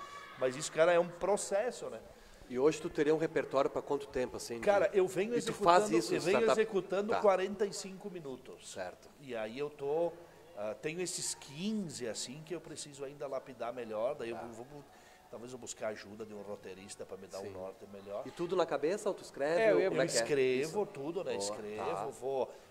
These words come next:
Speaker 1: eh, escrevo, reescrevo, escrevo, reescrevo. É um processo contínuo,
Speaker 2: Bacana,
Speaker 1: né?
Speaker 2: bacana.
Speaker 1: É um processo
Speaker 3: Não, e, e se tu
Speaker 1: contínuo.
Speaker 3: abre, e,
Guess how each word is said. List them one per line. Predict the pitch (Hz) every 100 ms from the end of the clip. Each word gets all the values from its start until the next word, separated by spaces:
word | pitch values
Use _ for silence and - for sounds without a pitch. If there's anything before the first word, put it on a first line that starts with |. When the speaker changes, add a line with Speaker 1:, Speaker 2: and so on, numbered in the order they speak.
| -
Speaker 1:
eh, | 139 135 143
escrevo, | - - 147 156 208 185
reescrevo, | 147 131 - 151 147 180 165
escrevo, | - 143 151 160 147
reescrevo. | 123 - 135 156
É | 156
um |
processo | 156 156 151 143 165 202
contínuo, | 208 247 - 208
Speaker 2:
Bacana, | 156 127
Speaker 1:
né? | 139 -
Speaker 2:
bacana. | - 87 92 107
Speaker 1:
É |
um | 127
processo | 143 285 277
Speaker 3:
Não, |
e, | - 196
e |
se | 202
tu | 175
Speaker 1:
contínuo. | 208
Speaker 3:
abre, | 202 214 220
e, | 175 143